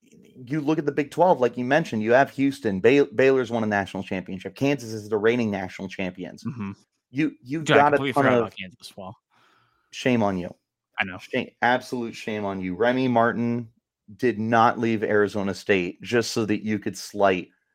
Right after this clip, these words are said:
Speaker 1: our, our, like, second alma mater that we care about here.
Speaker 2: Hey, man, according to Facebook comments,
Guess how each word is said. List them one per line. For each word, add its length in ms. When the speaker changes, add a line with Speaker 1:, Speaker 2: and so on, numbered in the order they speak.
Speaker 1:
our, 680
our, 480
like, 380
second 720
alma 260
mater 720
that 180
we 160
care 300
about 260
here. 260
Speaker 2:
Hey, 80
man, 200
according 300
to 60
Facebook 440
comments, 580